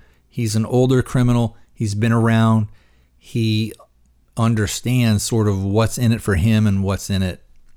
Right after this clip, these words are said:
uh, and, and what would be detrimental to him, I guess we could say. So at the end of the meeting, we see Ray is kind of, uh, it, it cuts real quick after they're laughing, and then Peter, you know, starts talking to the other guy, and then we see Ray and, and that,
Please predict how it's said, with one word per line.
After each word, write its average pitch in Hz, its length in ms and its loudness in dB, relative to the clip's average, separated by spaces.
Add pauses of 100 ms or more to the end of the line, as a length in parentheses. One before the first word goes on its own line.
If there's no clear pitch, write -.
uh, 82 280 -8
and, 92 340 -4
and 98 220 -2
what 110 160 0
would 104 180 0
be 101 100 0
detrimental 95 560 0
to 82 200 -6
him, 87 120 -8
I 87 80 -8
guess 80 220 -10
we - 100 -10
could - 180 -14
say. - 260 -14
So 87 300 -6 (760)
at 123 160 -2
the 147 120 0
end 156 100 2
of 135 60 2
the 131 60 2
meeting, 139 320 2
we 123 100 2
see 135 220 0
Ray 120 440 2
is 107 200 0
kind 117 400 0
of, 95 240 0
uh, 117 360 -12 (120)
it, 113 220 -4 (480)
it 135 200 -4
cuts 165 320 -2
real 143 160 2
quick - 260 -2
after 117 240 -2
they're 104 160 0
laughing, 110 420 0
and 104 100 2
then 98 140 0
Peter, 104 260 0 (100)
you 113 80 -4
know, 98 160 -2
starts - 300 -4
talking 98 240 -4
to 98 60 -4
the 98 120 0
other 123 140 2
guy, 98 240 0 (480)
and 113 100 -2
then 113 120 2
we 110 120 2
see 113 320 -2
Ray 113 440 2
and, 104 180 -2
and 104 240 -4
that, 98 200 -6